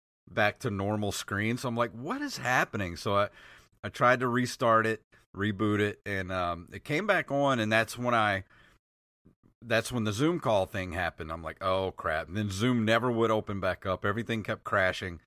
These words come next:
And so I, I told Derek, I was like, "I think my computer's dead." And <laughs> I tried to do a time machine backup,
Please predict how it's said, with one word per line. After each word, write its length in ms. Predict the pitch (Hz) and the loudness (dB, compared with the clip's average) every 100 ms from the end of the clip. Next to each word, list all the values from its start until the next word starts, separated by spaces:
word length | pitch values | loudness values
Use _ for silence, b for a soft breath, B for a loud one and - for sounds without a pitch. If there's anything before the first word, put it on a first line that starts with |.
| B B B B _ - | B B B B _ 0
And 440 | 98 95 95 87 | 2 2 0 -6
so 280 | - 104 95 | -4 0 2
I, 320 | 92 107 95 | 0 -2 -6
I 20 | |
told 280 | - 107 92 | -4 -2 0
Derek, 220 | 101 98 | 0 -2
I 40 | 92 | -4
was 60 | |
like, 120 | 87 | -8
"I 60 | 87 | -8
think 280 | - 143 151 | -4 -6 -2
my 140 | 131 | -4
computer's 640 | 113 98 - 113 101 85 | -4 -8 -6 -4 -4 -6
dead." 560 | 78 67 95 90 78 76 - b _ _ _ _ 90 | -12 -4 -2 0 -2 -6 -16 b _ _ _ _ -4
And 340 | 92 117 101 | 0 0 -2
<laughs> 60 | - | 2
I 140 | 151 | 2
tried 360 | - - 110 107 | 2 2 2 2
to 60 | 95 | -6
do 420 | 104 110 107 95 B B B | -4 -2 -2 -4 B B B
a 80 | 95 | -8
time 340 | - 139 175 | 0 2 4
machine 380 | 151 120 131 117 | 2 0 -2 0
backup, 520 | 104 95 - 95 98 | 2 0 0 -2 -4